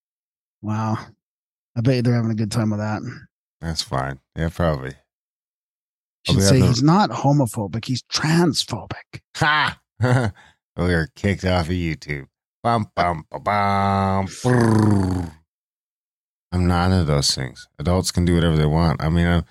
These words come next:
Speaker 2: if phobic means, like, kind of afraid of 'em, maybe I am. I mean, not afraid, afraid, like, but I'd probably just, like, if I seen a group of them coming at me, I'd probably just cross the road 'cause it seems, like, less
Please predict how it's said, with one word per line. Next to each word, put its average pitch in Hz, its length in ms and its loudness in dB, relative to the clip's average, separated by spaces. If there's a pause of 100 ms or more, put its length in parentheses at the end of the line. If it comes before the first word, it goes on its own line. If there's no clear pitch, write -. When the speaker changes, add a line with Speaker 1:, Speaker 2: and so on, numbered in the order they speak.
(540)
Speaker 2:
if - 140 0
phobic 98 600 0
means, 85 240 2
like, - 380 -2
kind 87 240 0
of 78 60 2
afraid 85 380 -2
of 82 80 2
'em, 65 360 -6
maybe 76 560 0
I 76 140 -2
am. 82 320 2
I 71 100 -4
mean, 76 380 -2
not 87 160 0
afraid, 85 400 -2
afraid, 92 400 0
like, 73 260 0 (760)
but 85 120 0
I'd 80 120 -2
probably 87 340 2
just, 73 360 0 (100)
like, 71 360 -4
if - 160 -4
I - 20 2
seen 82 240 2
a 71 80 0
group 78 340 -2
of 76 60 -2
them 76 140 0
coming 76 320 0
at 78 180 2
me, 71 80 0
I'd 67 140 -2
probably 78 260 0
just 69 200 -2
cross 73 320 -2
the 65 60 -12
road 73 400 0
'cause 71 200 -8
it - 60 -16
seems, 78 340 2
like, 69 340 -4 (160)
less 76 260 -2